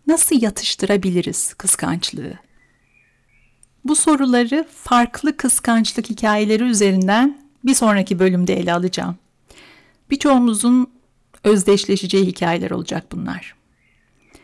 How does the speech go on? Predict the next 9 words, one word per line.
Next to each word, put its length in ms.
Mesele 480
bize 220
acı 380
veren 500
zor 320
duygular 540
değil. 300
Yaşadığımız 600
müddetçe 760